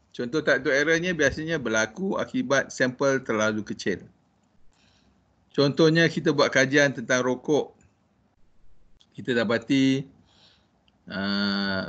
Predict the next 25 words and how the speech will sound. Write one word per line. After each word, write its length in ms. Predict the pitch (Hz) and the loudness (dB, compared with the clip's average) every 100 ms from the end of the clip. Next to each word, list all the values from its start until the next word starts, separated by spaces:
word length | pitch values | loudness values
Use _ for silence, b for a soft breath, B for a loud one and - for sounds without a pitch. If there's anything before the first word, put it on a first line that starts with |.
| 113 | 2
rokok 400 | 135 135 190 156 | 4 4 4 4
tu 320 | 180 185 190 214 | 4 6 4 2
menyebabkan 560 | 143 139 139 127 135 139 | 0 2 2 4 0 0
masalah 560 | 139 131 139 151 151 - | -2 0 2 4 2 2
kepada 400 | - 123 127 127 | -2 0 0 -2
kumpulan 480 | - 127 131 131 | -4 -6 0 2
monyet 400 | 135 139 160 156 - | 2 0 0 -2 -4
yang 80 | 123 | -6
pertama 560 | 123 135 147 156 104 - - - _ _ - - - _ _ _ _ _ - - - - _ - - | 0 2 2 0 -2 -8 -20 -20 _ _ -20 -20 -20 _ _ _ _ _ -20 -20 -20 -20 _ -20 -4
berbanding 480 | 110 110 127 135 139 | -2 2 2 2 0
kumpulan 320 | - 131 127 | -2 0 2
monyet 240 | 135 135 | 2 0
kedua 400 | 107 127 139 131 | 0 0 4 4
yang 80 | 123 | 4
tak 160 | 127 - | 0 2
isap 160 | 110 | -2
rokok. 400 | 120 - 139 - - - - - - - - - - - - - - - - - - | -2 0 0 -2 -12 -20 -20 -20 -20 -20 -20 -20 -20 -20 -20 -20 -20 -20 -20 -20 -14
Tapi 440 | 107 - 185 170 165 | -10 2 6 8 6
sebabkan 640 | 151 139 - 143 143 143 | 2 2 2 2 0 -2
bilangan 280 | 131 147 151 | -2 0 0
monyet 360 | 147 160 170 160 | -2 -2 -4 -4
tu 40 | |
tak 200 | 147 - - | -4 -4 -2
banyak, 440 | 156 175 156 - | 0 2 2 0
ada 280 | - 113 117 | -4 -2 0